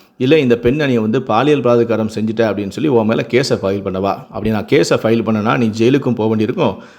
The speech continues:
உனக்கு இந்த ராணுவ வீரர் மத்திய அரசு வேலையும் உனக்கு பறி போயிரும். நல்லா யோசிச்சு சொல்லு" அப்படின்னு சொல்லி சொல்ல ஆரம்பிச்சிருக்காங்க.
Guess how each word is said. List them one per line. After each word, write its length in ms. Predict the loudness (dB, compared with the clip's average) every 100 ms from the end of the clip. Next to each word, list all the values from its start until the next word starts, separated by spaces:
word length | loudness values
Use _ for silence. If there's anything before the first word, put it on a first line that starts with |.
| _
உனக்கு 260 | -2 0 2
இந்த 260 | 2 4
ராணுவ 340 | 4 2 2 2
வீரர் 300 | 2 2 2
மத்திய 340 | 0 0 2
அரசு 280 | 2 0 -2
வேலையும் 320 | 2 2 2
உனக்கு 260 | -2 -2 -4
பறி 200 | 0 0
போயிரும். 360 | 0 -4 -4 -8 -14 -6
நல்லா 220 | 0 2
யோசிச்சு 320 | 4 2 2
சொல்லு" 420 | -4 -4 -2 -2 -2
அப்படின்னு 180 | -4
சொல்லி 440 | -4 0 2 2 -2 -12 -20 _
சொல்ல 320 | -2 2 2
ஆரம்பிச்சிருக்காங்க. 460 | 0 -4 -4 -6